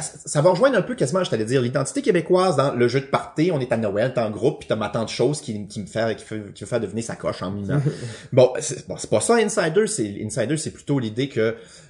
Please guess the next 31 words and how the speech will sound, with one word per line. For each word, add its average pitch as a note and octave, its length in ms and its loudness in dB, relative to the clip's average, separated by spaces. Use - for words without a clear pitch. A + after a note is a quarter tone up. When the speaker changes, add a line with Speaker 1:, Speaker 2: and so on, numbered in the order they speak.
Speaker 1:
moi, C#3 160 6
j'ai B2 140 4
un A#2 80 2
mot A#2 120 2
secret, D3+ 400 0
je B2+ 100 2
le G#2+ 80 4
sais, F3+ 420 2
et A#2+ 220 4
puis B2 240 -4
il C#3+ 60 0
faut C3 140 0
que A#2 80 -6
je B2 40 2
le A2 80 2
fasse B2 220 2
deviner, C#3+ 580 2
puis, A#2 520 0
ben, G#2 200 2
f-, - 320 -16
donc, C#3 320 -2
tout E3+ 100 0
ça, A#3+ 140 2
mais G#3 120 4
mélangé F3 560 4
avec C3 220 -2
un A#2+ 160 2
jeu F3 200 4
à C#3+ 40 2
identité C3 460 -2
secrète. B2+ 500 -4